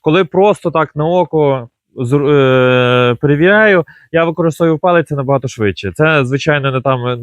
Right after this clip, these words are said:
не, не супер, е, не завжди супер приємно, але за це достатньо, е, достатньо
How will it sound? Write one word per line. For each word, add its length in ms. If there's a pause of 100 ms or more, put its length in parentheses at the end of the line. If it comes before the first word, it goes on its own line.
(120)
не, 200
не 160
супер, 380
е, 680 (480)
не 140
завжди 360
супер 300
приємно, 500
але 280
за 120
це 440
достатньо, 580 (920)
е, 600
достатньо 1000